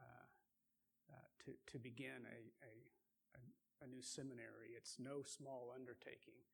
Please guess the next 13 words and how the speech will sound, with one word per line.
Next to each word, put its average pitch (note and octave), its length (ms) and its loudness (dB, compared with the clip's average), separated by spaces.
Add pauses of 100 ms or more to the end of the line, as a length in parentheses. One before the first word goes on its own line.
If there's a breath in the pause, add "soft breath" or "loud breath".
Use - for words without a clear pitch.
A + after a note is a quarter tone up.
(440 loud breath)
It D3+ 160 8
begins E3 400 8
small, A#2+ 580 2 (280 loud breath)
um, - 320 -10 (1120 soft breath)
uh, C#3 220 -12 (840)
but C3 140 6
with B2+ 160 -4
God's A#2+ 280 4
blessing, A2 480 0
it A2+ 160 -6
will, A2 320 -4 (320)
uh, A#2 60 -8 (1400 soft breath)
uh, D3+ 140 -20